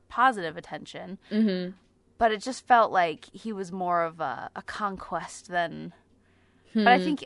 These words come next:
Speaker 1: I, I think that he brought out a better side of her, though, and that was
Speaker 2: Agreed.
Speaker 1: good. But anyways, I'm sure that she grew, that she grew and matured and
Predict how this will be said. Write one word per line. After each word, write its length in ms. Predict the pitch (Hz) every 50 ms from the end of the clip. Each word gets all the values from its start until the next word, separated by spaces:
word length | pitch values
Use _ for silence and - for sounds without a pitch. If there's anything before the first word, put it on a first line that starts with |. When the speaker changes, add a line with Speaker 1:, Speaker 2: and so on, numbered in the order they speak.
| -
Speaker 1:
I, 120 | - 233 226 - 226 254
I 40 |
think 240 | 285 - 330 285 240
that 80 | 226 196
he 120 | 214 226
brought 240 | 202 180 190 185 180
out 160 | 175 165 160 165
a 40 |
better 240 | - 151 156 143 143
side 300 | - - - 160 147 135
of 100 | - -
her, 140 | - - -
though, 400 | - - - - - - 185 185 _ -
and 140 | - 185 175
that 140 | 170 160 185
was 100 | 180 165
Speaker 2:
Agreed. 140 | - 156 131
Speaker 1:
good. 220 | - - 180 - -
But 180 | 160 156 - _ _ _ _ _ _ -
anyways, 640 | 415 415 349 247 196 170 165 165 180 - - - - _ _ _ _ _ _ _ _ _ _ _ _ -
I'm 80 | 285
sure 200 | - - 254 214
that 120 | 180 - -
she 360 | - - 170 170 - - - _ _ _ _ _ _ _ _ _ _ _ _ -
grew, 480 | 196 - 226 220 208 202 196 190 190 - - -
that 240 | 185 202 190 -
she 240 | - - - 202 196 180
grew 480 | 180 233 247 285 277 269 269 262 247
and 200 | 233 208 196 190 - - - - - - - - _ _ -
matured 680 | 220 226 - - - - 269 240 226 226 226 226 220 202
and 380 | 190 180 170 165 156 156 185